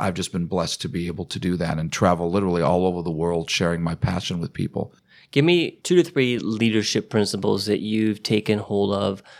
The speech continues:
Speaker 2: over the past few years that have taken you from the, the coaching business that you started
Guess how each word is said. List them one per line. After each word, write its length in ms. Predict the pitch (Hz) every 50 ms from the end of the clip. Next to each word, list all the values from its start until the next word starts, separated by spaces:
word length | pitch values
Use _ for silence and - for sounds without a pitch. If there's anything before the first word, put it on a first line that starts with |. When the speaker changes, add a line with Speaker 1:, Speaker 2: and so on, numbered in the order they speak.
| - - _ _ -
Speaker 2:
over 220 | 110 101 107 101
the 80 | 101 98
past 580 | - 107 98 101 98 98 - - - - -
few 300 | - - - 117 110 110
years 720 | 110 107 104 104 101 101 95 90 92 92 101 110 127 - - _ - - - - _ _ -
that 480 | - 104 98 98 98 98 104 104 - -
have 500 | - 110 101 98 98 98 101 98 98 104
taken 360 | - - 110 107 - 107 104 104
you 140 | 104 101 101
from 640 | - - 104 101 98 98 98 98 98 98 98 95 - - - - - _ _ _ _ _ -
the, 180 | - 110 - -
the 140 | - 104
coaching 420 | - - 120 110 107 - 113 107 104
business 380 | 107 107 107 113 104 98 -
that 100 | 107 82
you 120 | 87 104 107
started 520 | - - 156 165 175 165 170 170 180 175